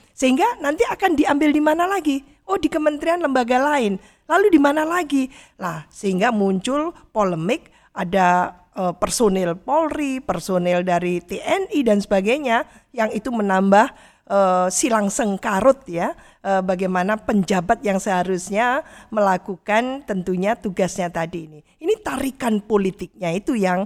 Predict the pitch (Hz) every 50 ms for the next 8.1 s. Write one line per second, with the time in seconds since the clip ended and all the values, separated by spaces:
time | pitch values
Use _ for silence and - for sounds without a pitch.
0 | - - - - - - 269 226 208 202 202 - 208 180 170 175 - 160 165 -
1 | - - - - _ _ - 214 202 196 - - 233 - - 311 349 330 254 208
2 | 202 190 190 185 180 175 170 165 - 220 247 285 - - 208 160 156 - - 247
3 | 330 427 - - _ _ _ - 330 311 320 311 - 302 277 285 269 220 202 190
4 | 175 - - 226 302 381 427 - - _ _ _ _ _ - 269 254 254 262 240
5 | - - - 254 214 196 - - - 269 330 440 440 370 254 208 196 214 208 208
6 | 214 196 - 214 202 - 202 180 165 156 156 208 370 403 - - - - - _
7 | _ - 220 196 180 180 208 269 403 - 269 208 190 190 185 196 190 185 185 190
8 | 226 330